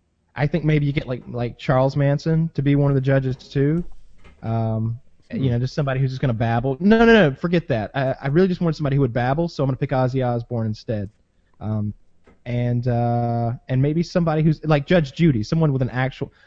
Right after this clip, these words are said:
Speaker 1: or, um, someone with an actual law degree. Maybe Lefty. No, no, he doesn't know anything about the law.
Speaker 2: <laughs>
Speaker 1: Someone, someone who knows something about the law to, like, put over there,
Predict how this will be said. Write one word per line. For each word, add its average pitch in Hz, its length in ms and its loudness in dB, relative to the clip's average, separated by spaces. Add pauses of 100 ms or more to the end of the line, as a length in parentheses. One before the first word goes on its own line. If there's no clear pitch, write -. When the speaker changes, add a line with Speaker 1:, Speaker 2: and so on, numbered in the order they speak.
(140)
Speaker 1:
or, 139 240 6
um, 135 380 4 (460)
someone 277 380 4
with 262 120 4
an 170 60 -2
actual 180 300 0
law 147 180 6
degree. 123 180 0
Maybe 196 240 4
Lefty. 160 520 0 (460)
No, 147 440 4
no, 139 240 4
he 151 80 4
doesn't 156 160 2
know 131 60 4
anything 233 220 2
about 226 220 -4
the - 80 -2
law. 208 60 -2
Speaker 2:
<laughs> 208 540 0
Speaker 1:
Someone, 131 120 -2
someone 233 220 6
who 233 60 6
knows 190 280 4
something 208 260 0
about 165 200 2
the 143 60 2
law 131 500 4
to, 135 100 -4
like, 120 240 -4
put 139 160 0
over 127 220 2
there, 123 300 0